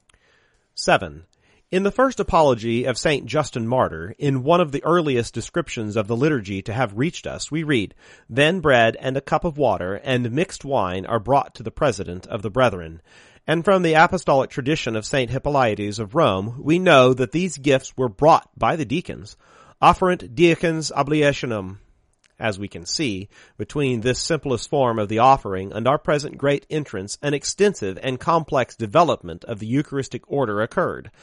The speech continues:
about which it is proper to say a few words at this time. For while the general course and succession of this development has been made sufficiently clear by liturgists,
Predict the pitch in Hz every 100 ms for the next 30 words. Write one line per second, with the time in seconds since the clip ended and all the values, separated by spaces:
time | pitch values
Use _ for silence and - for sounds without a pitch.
0 | - - - 160 185 196 170 - 214 247
1 | - 147 143 131 - 131 120 - 165 120
2 | 107 104 113 101 110 - 151 95 65 64
3 | - _ _ _ - 180 175 170 156 135
4 | 196 220 147 - 143 120 - - 135 -
5 | 110 - 196 - 120 104 117 117 104 113
6 | 113 151 127 110 113 98 117 113 135 139
7 | - 117 165 156 120 110 - 135 110 107
8 | 127 135 107 110 - -